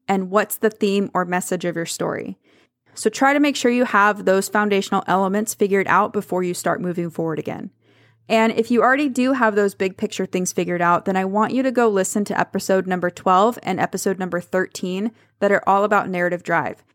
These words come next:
In episode number thirteen, I give you ten questions that can help you evaluate the narrative drive in your story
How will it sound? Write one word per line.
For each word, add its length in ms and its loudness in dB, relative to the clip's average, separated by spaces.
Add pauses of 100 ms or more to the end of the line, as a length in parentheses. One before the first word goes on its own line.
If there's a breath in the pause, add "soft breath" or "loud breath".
(280)
In 180 2
episode 400 2
number 200 2
thirteen, 540 0
I 140 0
give 180 0
you 140 0
ten 380 0
questions 560 -2
that 120 -2
can 160 -6
help 300 -2
you 140 0
evaluate 580 2
the 80 -2
narrative 400 0
drive 340 2
in 140 -6
your 100 -4
story 520 2